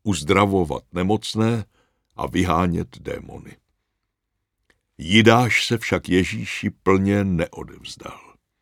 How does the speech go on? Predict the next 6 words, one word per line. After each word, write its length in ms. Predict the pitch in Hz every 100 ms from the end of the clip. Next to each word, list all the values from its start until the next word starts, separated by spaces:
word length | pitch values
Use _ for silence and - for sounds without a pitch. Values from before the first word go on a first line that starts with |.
| _ _ _ _ _ _ _
Nepřestal 840 | 80 120 - - 113 - - 85 67
dychtit 520 | 64 107 - 78 - _
po 120 | 101
moci 500 | 101 101 - - 87 -
a 120 | - -
penězích. 800 | - - - - - - -